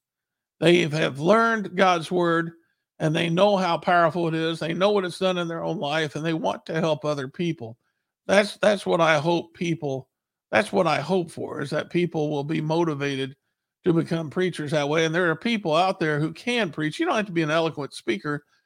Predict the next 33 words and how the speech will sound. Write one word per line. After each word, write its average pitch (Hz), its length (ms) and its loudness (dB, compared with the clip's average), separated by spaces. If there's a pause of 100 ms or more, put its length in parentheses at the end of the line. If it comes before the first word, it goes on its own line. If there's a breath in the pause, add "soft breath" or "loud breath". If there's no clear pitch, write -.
(280)
but 185 200 2
you 208 100 2
need 220 360 2
to, 185 320 2
uh, 156 260 2 (380)
you 175 120 -14
need 180 140 -2
to 165 80 -2
be 160 120 0
out 156 160 2
there, 143 220 -4 (840)
uh, 127 200 -6 (140)
presenting 156 420 2
the 180 60 0
gospel, 185 560 0 (140)
uh, 143 180 0
putting 214 320 2
it 220 120 4
out 269 200 4
there 214 120 2
to 196 140 0
the 185 80 0
people 226 520 -2 (340)
so 202 200 6
that 208 240 4
they 220 120 2
can 196 220 0
learn, 277 340 4
so 233 140 2
that 220 180 2
they 240 160 2
can 226 220 -2
develop 208 640 2